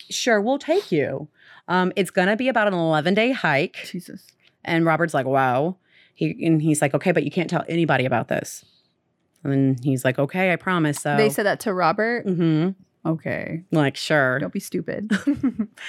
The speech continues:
Speaker 1: Robert gets ready for, he's excited, and he tells everybody kind of that came with that ship, his little crew, "Be on standby. I don't know what I'm gonna go find,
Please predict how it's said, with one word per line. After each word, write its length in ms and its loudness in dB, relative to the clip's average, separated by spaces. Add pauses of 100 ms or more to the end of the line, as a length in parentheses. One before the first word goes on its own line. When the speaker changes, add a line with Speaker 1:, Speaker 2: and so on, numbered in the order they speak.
(960)
Speaker 1:
Robert 640 0
gets 300 -2
ready 180 4
for, 160 2
he's 220 0
excited, 580 2
and 100 -2
he 140 0
tells 640 -2 (160)
everybody 800 0
kind 200 0
of 60 2
that 260 0
came 240 2
with 180 2
that 200 2
ship, 460 0
his 180 0
little 160 2
crew, 560 0 (1500)
"Be 160 0
on 140 2
standby. 600 0 (240)
I 40 2
don't 140 0
know 80 2
what 100 2
I'm 60 0
gonna 160 0
go 100 4
find, 380 -2